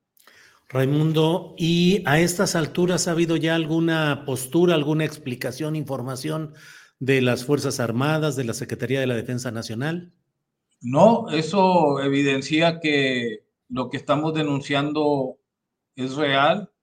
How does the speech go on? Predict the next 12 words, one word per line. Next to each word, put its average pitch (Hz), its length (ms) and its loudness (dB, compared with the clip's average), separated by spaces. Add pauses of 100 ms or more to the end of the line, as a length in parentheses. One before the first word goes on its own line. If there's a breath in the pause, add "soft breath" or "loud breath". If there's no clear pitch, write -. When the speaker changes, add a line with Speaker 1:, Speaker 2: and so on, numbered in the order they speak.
(160)
Speaker 2:
eh, 117 640 -12 (500)
es 135 180 -8
verdad, 143 600 -2 (600)
y, 123 580 -4
y 117 160 -6
por 127 200 -6
lo 120 180 -4
tanto 139 680 0
la 123 160 0
autoridad 127 580 2
no 151 200 0
halla, 160 500 0